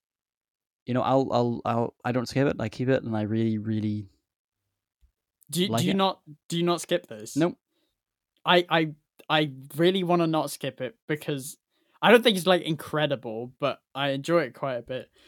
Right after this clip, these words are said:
Speaker 2: But I, I actually, I think it's unlistenable. It's, it annoys me that much,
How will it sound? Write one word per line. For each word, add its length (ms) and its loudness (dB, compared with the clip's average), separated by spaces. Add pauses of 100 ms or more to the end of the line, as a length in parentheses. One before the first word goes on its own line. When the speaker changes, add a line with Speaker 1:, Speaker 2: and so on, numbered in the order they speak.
(320)
Speaker 2:
But 200 -2 (100)
I, 300 -2
I 180 0
actually, 420 -4
I 140 -6
think 180 -10
it's 160 -12
unlistenable. 680 -12 (840)
It's, 300 -12
it 180 -8 (340)
annoys 460 -8
me 120 -10
that 180 -10
much, 400 -14